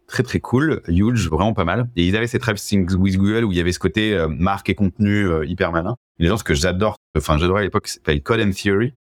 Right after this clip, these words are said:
qui faisait beaucoup d'éditos. Ils avaient refait le site de Bloomberg, euh, de Vanity Fair, euh, des trucs comme ça. Vraiment, vraiment stylé. Donc, pareil, ils avaient un petit bureau à Londres et un gros bureau à New York.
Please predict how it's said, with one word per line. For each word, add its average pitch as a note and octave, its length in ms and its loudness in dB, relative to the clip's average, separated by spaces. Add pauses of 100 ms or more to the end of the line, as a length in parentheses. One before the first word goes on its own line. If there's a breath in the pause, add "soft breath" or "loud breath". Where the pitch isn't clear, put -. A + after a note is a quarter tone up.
(400)
qui F2+ 100 -12
faisait F2 120 2
beaucoup A#2 300 0
d'éditos. A#2 540 0
Ils G2+ 100 0
avaient E2+ 100 0
refait G2+ 200 -2
le F#2+ 40 -2
site - 160 -2
de G2+ 60 2
Bloomberg, G2 760 0
euh, E2+ 180 2
de E2+ 100 -2
Vanity F2 340 -2
Fair, G2 400 -2
euh, D#2+ 180 -2
des F2 100 -12
trucs - 200 -14
comme F2+ 120 0
ça. F#2 360 0 (140)
Vraiment, A2+ 420 0
vraiment G2 160 2
stylé. G2+ 300 -2
Donc, G2 120 0
pareil, G#2+ 200 0
ils G#2 60 0
avaient F2 100 0
un E2+ 80 -4
petit - 200 -6
bureau A#2+ 300 2
à A2 60 0
Londres G#2+ 340 0 (160)
et D#2+ 40 0
un E2 60 2
gros F2+ 160 2
bureau G2 220 2
à F#2 60 0
New F2+ 80 2
York. G2+ 400 -4